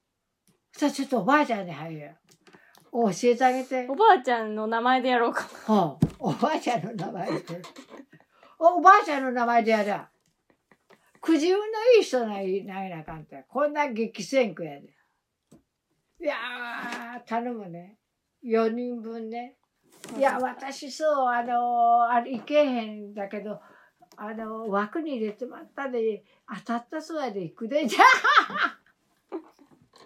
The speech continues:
Speaker 1: あ。<laughs> あや、言い訳まで。さ、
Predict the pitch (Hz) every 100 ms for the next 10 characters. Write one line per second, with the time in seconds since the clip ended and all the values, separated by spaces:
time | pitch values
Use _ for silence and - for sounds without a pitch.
0 | _ _ _ _ - - - 196 220 202
1 | 156 165 170 180 180 180 185 196 - 147
2 | _ _ _ _ _ _ _ _ _ _
3 | _ _ _ _ _ _ _ _ _ _
4 | _ _ _ _ _ _ _ _ _ _